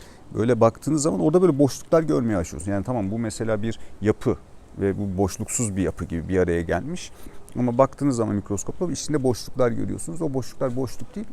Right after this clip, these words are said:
uzay elementiyle dolu. Aynı şekilde yukarı baktığınız zaman gezegenler nasıl öyle kalıyor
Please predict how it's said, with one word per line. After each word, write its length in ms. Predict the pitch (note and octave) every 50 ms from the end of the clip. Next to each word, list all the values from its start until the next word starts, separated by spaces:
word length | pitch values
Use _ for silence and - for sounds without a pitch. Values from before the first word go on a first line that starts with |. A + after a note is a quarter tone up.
| -
uzay 220 | C#3+ C#3 D3+ D3 C#3
elementiyle 600 | C3 B2 B2 A#2 A2 G2+ - A#2 G2 E2 D#2+ -
dolu. 220 | - - - - - - - - - - -
Aynı 220 | - B2 B2 B2 A#2
şekilde 380 | - B2 A2+ - A#2+ A2+ A#2
yukarı 280 | B2 A#2 - B2+ A#2 A2
baktığınız 380 | A2+ G#2+ - - - A2+ G#2+
zaman 280 | G2 G2+ F#2+ F#2+ F#2+ F#2+
gezegenler 520 | G2 G2+ G2 G#2 G#2+ G2+ G#2 G#2 G#2 G#2+
nasıl 280 | A#2 B2 - - G2+ F#2
öyle 180 | F2+ F2+ E2+ E2
kalıyor 520 | - - - F2 E2 E2+ F2+ - F#2 C#3+